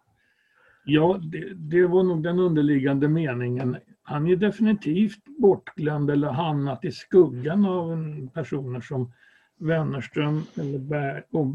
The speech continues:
Berling naturligtvis, men också Enbom som ju är väldigt omdiskuterad i vilken grad han var sovjetisk spion eller ej. Men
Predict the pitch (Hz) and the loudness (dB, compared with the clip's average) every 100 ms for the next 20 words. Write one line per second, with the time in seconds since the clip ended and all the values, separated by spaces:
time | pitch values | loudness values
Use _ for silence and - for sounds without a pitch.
0 | - _ - - 185 147 139 131 131 131 | -8 _ -20 -12 -6 -4 -2 0 0 -2
1 | 135 - 143 127 123 151 131 - - - | -2 4 4 4 0 -2 -6 -8 -20 -10
2 | - 160 160 127 - - - 156 175 160 | -2 2 2 0 -4 -12 -10 -6 -4 -4
3 | 127 123 123 180 202 143 - 156 143 139 | -4 -4 0 2 4 2 0 0 2 2
4 | 139 131 139 139 131 123 151 135 120 120 | 2 0 0 0 -2 -2 0 0 -2 -4
5 | 143 - 147 139 131 131 123 139 139 123 | -8 -4 -2 -2 0 -2 0 0 0 0
6 | 135 127 110 135 139 175 196 170 - - | 0 0 0 -2 2 4 4 2 -4 -16
7 | _ _ _ _ _ - 180 160 127 120 | _ _ _ _ _ 4 4 4 -2 -8
8 | - - - - - - 160 127 131 131 | -12 -20 -20 -20 -20 -12 -4 -2 -2 -2
9 | 127 139 214 180 127 135 | -2 0 0 0 0 -2